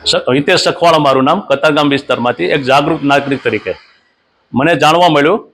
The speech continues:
કે કતારગામ ઝોનમાં આપણે આધાર કાર્ડ સેન્ટર છે, ત્યાં પહેલી જ-, જાન્યુઆરી બે હજાર છવ્વીસથી બંધ રાખવામાં આવેલું છે, કારણ કે કોઓપરેટર ન હોવાને કારણે.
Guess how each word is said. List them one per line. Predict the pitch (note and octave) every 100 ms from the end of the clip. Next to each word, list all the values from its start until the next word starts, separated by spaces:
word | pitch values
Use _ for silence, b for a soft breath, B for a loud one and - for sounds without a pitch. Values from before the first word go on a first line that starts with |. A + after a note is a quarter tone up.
| _ _
કે | C#3
કતારગામ | C#3 C3 E3 F3 E3+
ઝોનમાં | D3 D3+ D#3 E3 F#3+ - D3+
આપણે | C#3+ D3
આધાર | C#3+ B2+ D3+
કાર્ડ | D#3 C#3+
સેન્ટર | C3+ C3 B2+
છે, | A2+ A#2 F#3+ _ _ _ -
ત્યાં | C#3+ D#3 D#3+ -
પહેલી | D3 D#3 D3+
જ-, | C#3 C#3+ C3
જાન્યુઆરી | C3 D3 D3+ D3+
બે | C#3+
હજાર | C3+ D3 -
છવ્વીસથી | C3+ C#3+ - D#3 E3 _ _
બંધ | C3 D3+ C#3+
રાખવામાં | C#3 C3 C3+ C3
આવેલું | B2 B2 A#2
છે, | A#2 G#2+
કારણ | - C3+
કે | D3
કોઓપરેટર | D3+ D3 D3 D3+ D3+
ન | C#3+ C3
હોવાને | C#3 C3+ C#3 C3+
કારણે. | C3 C3 A#2